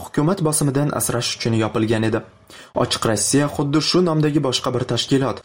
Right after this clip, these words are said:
Mixail Xodorkovskiy tomonidan tuzilib, Britaniyadan ro'yxatga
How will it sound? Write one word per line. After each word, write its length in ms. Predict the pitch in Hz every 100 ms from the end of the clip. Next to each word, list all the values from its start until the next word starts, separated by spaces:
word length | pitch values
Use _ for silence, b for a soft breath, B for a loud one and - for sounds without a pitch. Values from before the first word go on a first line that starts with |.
| B -
Mixail 380 | 131 156 202 202
Xodorkovskiy 760 | 156 151 143 - 170 - 190 175
tomonidan 420 | 139 131 127 139 -
tuzilib, 300 | 117 135 147 123
Britaniyadan 640 | 123 139 160 147 117 127 117
ro'yxatga 380 | 110 117 -